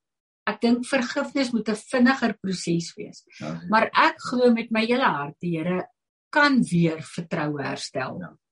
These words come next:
Speaker 1: as ons hom vra. Dis
Speaker 2: Ja.
Speaker 1: sê, "Here, ek vergeet weer hierdie persoon, stap met my 'n pad,
Speaker 2: Ja.
Speaker 1: dat dis nie, ek hoef jou nooit weer te vertrou nie." Die Here kan vertroue definitief herstel, maar dit gaan begin by vergifnis.
Speaker 2: Ja. Ja,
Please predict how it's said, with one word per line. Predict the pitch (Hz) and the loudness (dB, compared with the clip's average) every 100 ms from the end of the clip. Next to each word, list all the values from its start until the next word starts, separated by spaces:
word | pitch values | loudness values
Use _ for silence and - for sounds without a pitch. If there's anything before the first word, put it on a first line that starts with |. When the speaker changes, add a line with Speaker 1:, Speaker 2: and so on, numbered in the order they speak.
| - | -2
Speaker 1:
as | 202 | 2
ons | 226 208 | 2 2
hom | 196 | 0
vra. | 175 - 196 151 151 | -2 0 0 0 -2
Dis | 185 | -2
Speaker 2:
Ja. | |
Speaker 1:
sê, | 240 | 0
"Here, | 220 240 247 - _ _ | 2 2 0 -4 _ _
ek | 226 240 | 0 2
vergeet | 302 - 254 247 214 | 0 -2 2 2 4
weer | 220 | 0
hierdie | 208 208 | 0 -2
persoon, | 190 - 190 208 | -6 -4 -4 -4
stap | - - 294 285 | -8 0 2 2
met | 370 359 | 0 0
my | 302 254 | 0 0
'n | 247 | -2
pad, | - 165 180 - | -4 -4 -4 -10
Speaker 2:
Ja. | - 135 _ _ _ _ - | -20 -20 _ _ _ _ 0
Speaker 1:
dat | 196 196 _ _ _ _ | 2 2 _ _ _ _
dis | 208 214 | 4 4
nie, | 247 277 320 - - - | 6 6 6 2 -8 0
ek | 214 | 0
hoef | 196 202 - | 2 0 2
jou | 202 | 4
nooit | 185 175 180 | 4 4 0
weer | 180 | -4
te | 175 | -6
vertrou | 165 165 135 147 | -12 -12 -10 -8
nie." | 156 | -8
Die | 175 | -4
Here | 180 240 240 _ | 0 0 -2 _
kan | 294 285 277 | 2 4 2
vertroue | 247 214 - - 196 185 185 | 0 -8 -14 -6 0 2 2
definitief | - 170 165 180 170 165 | 2 0 0 -4 -6 -6
herstel, | 147 151 - 151 151 | -6 -8 -6 -6 -4
maar | 160 | -4
dit | 170 - | -6 -4
gaan | 175 | -2
begin | 165 - 175 | -2 -4 -2
by | 151 139 | -2 -6
vergifnis. | - - - - _ 170 - | -10 -14 -18 -18 _ -16 -16
Speaker 2:
Ja. | _ _ _ _ _ 80 | _ _ _ _ _ -14
Ja, | - | -14